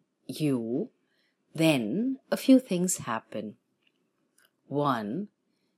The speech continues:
in the presence of that person, you feel small and insignificant. Two, you feel that your opinion and perspective does not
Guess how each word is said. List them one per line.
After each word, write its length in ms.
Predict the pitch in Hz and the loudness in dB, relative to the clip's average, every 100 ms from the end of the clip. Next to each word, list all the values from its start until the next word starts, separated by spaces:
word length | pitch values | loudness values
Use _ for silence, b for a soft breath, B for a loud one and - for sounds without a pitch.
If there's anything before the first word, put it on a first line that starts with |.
| _ | _
in 160 | - 208 | 2 2
the 80 | 202 | 2
presence 560 | 214 220 233 285 262 | 2 2 4 2 2
of 100 | 254 | 0
that 300 | 185 185 - | 0 -2 0
person, 560 | 180 185 - - 123 - _ _ - _ _ _ - | 2 2 2 -4 -6 -10 _ _ -20 _ _ _ -2
you 280 | 175 220 | 4 4
feel 640 | 214 - 196 190 196 202 208 - | 4 -2 0 2 2 4 2 -2
small 720 | - - 170 165 151 143 143 139 - - | -4 -2 0 0 0 -2 -4 -8 -14 -6
and 320 | 135 139 139 - - | -2 -2 -4 -8 -4
insignificant. 1400 | 170 175 - 156 127 123 120 - 104 - 104 110 _ - _ _ _ _ _ _ _ _ _ | -2 0 0 0 -4 -10 -12 -12 -14 -12 -14 -14 _ -20 _ _ _ _ _ _ _ _ _
Two, 380 | - 214 185 135 - _ _ _ _ _ _ | 4 6 6 0 -10 _ _ _ _ _ _
you 160 | 196 | 0
feel 540 | 185 - 208 214 233 - - | 0 2 4 4 2 -2 -8
that 300 | - 165 156 _ | -2 -2 -2 _
your 480 | 165 156 175 208 214 | -6 2 4 4 2
opinion 720 | 220 - 165 151 143 143 139 | 0 0 0 0 -4 -4 -6
and 260 | - 131 - | -6 -8 -6
perspective 880 | 175 - - 143 131 _ 143 139 - - | -2 -2 -2 -6 -6 _ -6 -6 -10 -6
does 240 | 139 131 | -4 -4
not 360 | 135 131 127 | -2 -2 -4